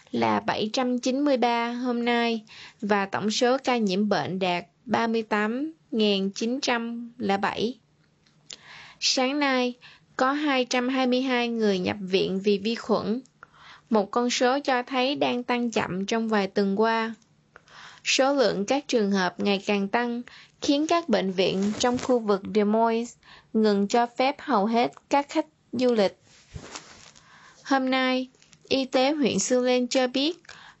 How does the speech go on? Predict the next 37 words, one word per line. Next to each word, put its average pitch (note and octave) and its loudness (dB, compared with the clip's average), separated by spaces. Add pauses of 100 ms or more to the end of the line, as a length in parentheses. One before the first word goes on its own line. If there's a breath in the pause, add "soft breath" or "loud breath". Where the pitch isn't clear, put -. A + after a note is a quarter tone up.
(100)
có C4 4
mười C#4 2
bốn A3 2
trường A3 0
hợp G3+ 0
mới A#3+ 0
nhiễm A3 0
covid B3+ 0
mười A3 0
chín B3 -2
ở G3 0
quận G3+ 0
Woodbury A3 2 (540 loud breath)
và G#3+ 2
không B3 -4
có C#4 0
thêm C4+ 0
trường A3 -2
hợp F#3 0 (100)
tử G3+ 2
vong A#3+ -2
liên A#3 -2
quan A#3 0
đến B3 0
vi B3 0
khuẩn. A3 -2 (1080 loud breath)
Tạm G3 0
thời, G#3+ 2
số B3+ 0
người C4 0
chết A#3+ -2
của G#3+ 2
quận G#3 0
là G3+ 2
bốn A3 0
mươi C#4 -2
sáu. B3 -2